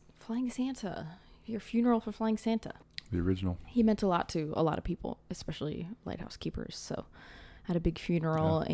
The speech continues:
Speaker 1: and, um, when the very first Flying Santa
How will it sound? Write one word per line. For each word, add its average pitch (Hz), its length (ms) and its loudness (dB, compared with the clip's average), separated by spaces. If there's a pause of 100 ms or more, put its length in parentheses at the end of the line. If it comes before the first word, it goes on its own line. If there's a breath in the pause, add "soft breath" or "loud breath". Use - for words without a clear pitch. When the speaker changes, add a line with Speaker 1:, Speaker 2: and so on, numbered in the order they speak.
(120)
Speaker 1:
and, 156 160 -2
um, 160 440 0 (1120 soft breath)
when 185 200 2
the 170 80 4
very 180 220 6
first - 520 0 (160)
Flying 185 260 0
Santa 165 440 -4